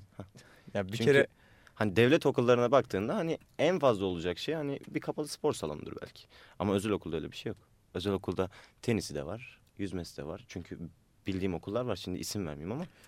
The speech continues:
Speaker 2: İşte orada şunu şöyle açmışlar.
Speaker 1: Onlar ora-, orada peki? E, devlet okullarından mı bahsediyoruz?
Speaker 2: Devlet okullarından bahsediyorum. Zaten hepsi kolej olarak geçiyor. Ortaokulların hepsi kolej
Speaker 1: Aha.
Speaker 2: olarak geçiyor. Kolej statüsünde.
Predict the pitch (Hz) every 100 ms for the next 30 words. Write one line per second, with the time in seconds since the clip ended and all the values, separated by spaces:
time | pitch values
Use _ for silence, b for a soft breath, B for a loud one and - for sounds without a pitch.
0 | b 127 - 160 156 185 208 _ - 165
1 | 180 202 180 123 - - 190 - 131 160
2 | 156 - 185 220 - 151 190 156 113 147
3 | 202 _ - 95 123 147 135 143 151 170
4 | 160 95 113 113 127 147 151 151 151 185
5 | 156 - 107 - 147 - - 170 - -
6 | 151 156 131 104 - 113 113 135 131 147
7 | 147 - 139 131 123 101 117 104 - 131
8 | - 127 120 - 104 - 107 127